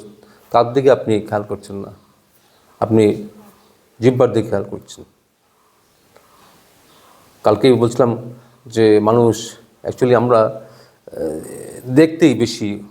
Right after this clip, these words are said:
দেখে আমরা অ্যাট্রাক্ট হতে অভ-, অভ্যস্ত, হ্যাঁ, এবং সেখানে আমরা আটকে যাই,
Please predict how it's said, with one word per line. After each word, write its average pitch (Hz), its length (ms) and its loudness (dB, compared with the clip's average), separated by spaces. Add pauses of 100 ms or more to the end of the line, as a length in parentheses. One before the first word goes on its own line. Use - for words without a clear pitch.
(300)
দেখে 139 560 2
আমরা 123 120 2
অ্যাট্রাক্ট 117 500 2
হতে 113 140 -6
অভ-, 98 180 -6
অভ্যস্ত, - 560 -16 (1700)
হ্যাঁ, - 420 0 (440)
এবং 127 240 2
সেখানে 131 340 2
আমরা 147 440 0 (180)
আটকে - 300 -2
যাই, 110 200 -12